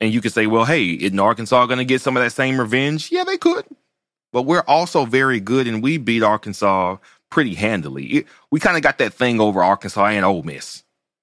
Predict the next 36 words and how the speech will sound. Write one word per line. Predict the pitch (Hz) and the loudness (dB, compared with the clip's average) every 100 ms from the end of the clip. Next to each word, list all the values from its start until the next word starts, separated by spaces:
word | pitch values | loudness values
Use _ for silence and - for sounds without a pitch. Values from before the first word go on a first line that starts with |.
| _ _ - | _ _ -6
We, | 143 | -4
we | 120 135 | 0 0
just | 151 143 | 0 -2
kinda | 143 123 | 0 2
got | 110 95 - | 2 0 -4
mind | 110 104 113 104 | -4 0 0 -2
control | 98 95 80 76 | -6 -4 -4 -6
over | 69 | -12
them. | - - - _ _ _ _ | -16 -18 -20 _ _ _ _
I | 110 | 0
don't | 127 107 | 2 0
expect | - 110 95 | -2 -2 -2
that | 92 85 | -4 -6
to | - | -8
be | 80 | -8
broken. | 76 87 80 82 | -4 -4 -4 -4
I | 104 | -2
think | 120 101 | -2 0
Ole | 117 98 | 0 2
Miss | 101 - | -2 -2
will | 90 | -2
be | 95 85 95 | -2 -2 -2
a | 92 | -4
harder | 82 - 101 92 80 | -2 0 0 0 -6
get | 85 104 - | -4 -4 -4
because | 98 95 85 82 - - _ _ _ _ 101 | -8 -4 -4 -4 -10 -20 _ _ _ _ -2
they | 107 | 2
lost | 104 104 | 2 2
that | 95 | -2
game | 82 90 90 85 | -2 -2 -4 -4
here. | 87 85 85 85 _ _ _ _ _ 101 | -4 -2 -4 -8 _ _ _ _ _ -4
And | 98 92 87 82 78 - _ _ _ 135 | -2 0 -2 -4 -6 -14 _ _ _ 0
Lane | 143 151 139 | 2 2 2
Kiffin | 156 131 110 | 0 0 -2
is | 90 | -2
competent | - - 127 120 90 85 | -6 0 0 0 -4 -10